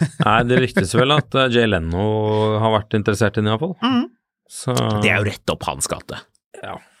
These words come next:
Speaker 1: Ka-,
Speaker 2: Han har
Speaker 1: finnes
Speaker 2: jo
Speaker 1: det
Speaker 2: den
Speaker 1: mer
Speaker 2: der
Speaker 1: perfekt bil enn den?
Speaker 2: Han har jo den der sinnssyke
Speaker 1: Tank
Speaker 2: mer
Speaker 1: engine-bilen sin?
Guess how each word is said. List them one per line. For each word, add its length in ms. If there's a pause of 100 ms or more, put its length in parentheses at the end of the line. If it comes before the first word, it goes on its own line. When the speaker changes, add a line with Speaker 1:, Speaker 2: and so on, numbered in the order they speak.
(140)
Speaker 1:
Ka-, 280
Speaker 2:
Han 160
har 0
Speaker 1:
finnes 160
Speaker 2:
jo 80
Speaker 1:
det 80
Speaker 2:
den 80
Speaker 1:
mer 160
Speaker 2:
der 160
Speaker 1:
perfekt 340
bil 300
enn 180
den? 220 (140)
Speaker 2:
Han 260
har 240
jo 80
den 80
der 160
sinnssyke 920 (220)
Speaker 1:
Tank 140
Speaker 2:
mer 180
Speaker 1:
engine-bilen 840
sin? 200